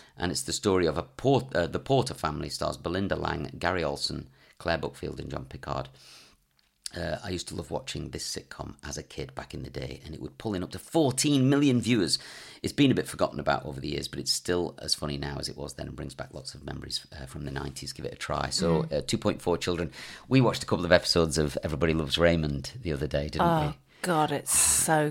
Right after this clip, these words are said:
Speaker 2: good.
Speaker 1: That's another great nineties sitcom. It is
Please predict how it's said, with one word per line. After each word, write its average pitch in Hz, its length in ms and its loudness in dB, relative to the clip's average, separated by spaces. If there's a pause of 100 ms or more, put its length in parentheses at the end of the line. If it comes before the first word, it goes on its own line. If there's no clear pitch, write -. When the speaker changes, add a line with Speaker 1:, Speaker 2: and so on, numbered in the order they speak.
Speaker 2:
good. 147 180 -2
Speaker 1:
That's - 160 2
another 98 300 2
great 76 300 0
nineties 73 440 -6
sitcom. 69 460 -8
It - 180 -4
is 110 320 -2